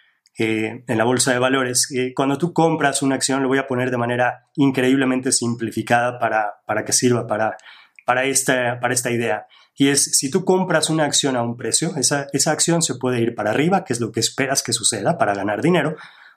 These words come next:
o el precio de la acción se puede ir para abajo y entonces empezarás a perder dinero.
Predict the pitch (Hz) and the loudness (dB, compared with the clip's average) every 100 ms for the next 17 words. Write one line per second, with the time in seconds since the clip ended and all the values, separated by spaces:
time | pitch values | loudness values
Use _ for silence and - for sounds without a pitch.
0 | _ - 185 175 185 185 190 180 175 185 | _ 0 2 2 0 0 2 0 0 -2
1 | 165 165 156 151 170 190 165 175 160 120 | -2 0 0 0 0 2 0 0 -2 -2
2 | 123 127 120 110 107 107 110 117 - 101 | -2 -2 -4 -4 -2 -2 -2 -4 -6 -6
3 | 101 101 104 98 87 | -6 -4 -6 -6 -10